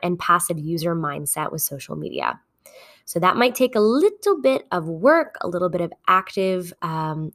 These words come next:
shifting of your thoughts around it, but I promise you it's gonna make everything else for you way easier. Next up,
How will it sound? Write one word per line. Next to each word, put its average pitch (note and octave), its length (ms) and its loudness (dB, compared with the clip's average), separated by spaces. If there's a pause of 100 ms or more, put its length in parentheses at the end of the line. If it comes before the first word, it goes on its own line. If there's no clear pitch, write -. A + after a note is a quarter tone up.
shifting C4 720 -2
of D#3+ 160 -4
your D3+ 160 -8
thoughts - 380 0
around A3+ 340 -2
it, A#3 180 -2 (320)
but D#3 120 -6
I - 120 -12
promise A#3 540 2
you C#4+ 320 4
it's - 140 -4
gonna E3 160 -8
make D#3+ 280 -8
everything A3 480 0
else G#3+ 300 4
for - 140 -4
you F3 440 2
way E3 460 0
easier. - 480 -6 (1400)
Next A#3+ 440 0
up, A3 300 4